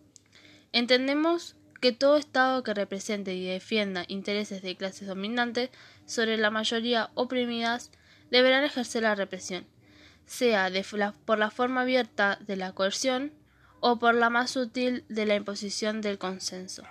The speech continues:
Este es el objetivo de correpi a través de variadas herramientas. Caracteriza, denuncia y combate las políticas represivas, poniendo en evidencia el carácter esencial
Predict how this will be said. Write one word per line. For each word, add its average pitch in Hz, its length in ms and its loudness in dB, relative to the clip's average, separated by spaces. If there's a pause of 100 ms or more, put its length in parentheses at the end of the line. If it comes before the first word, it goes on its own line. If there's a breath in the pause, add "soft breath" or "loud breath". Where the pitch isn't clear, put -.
(1000 loud breath)
Este 285 260 4
es 320 100 0
el 233 100 2
objetivo 214 460 -2
de 202 180 0
correpi 233 560 -2 (120)
a 233 100 4
través 254 300 2
de 277 120 6
variadas 233 580 4
herramientas. 196 640 -6 (120)
Caracteriza, 254 760 0
denuncia 254 440 -2
y 269 60 -2
combate 220 400 0
las 202 140 -4
políticas 196 600 -4
represivas, 185 540 -8 (640 loud breath)
poniendo 254 380 4
en 277 80 2
evidencia 226 720 0
el 214 160 0
carácter 226 320 2
esencial 226 560 0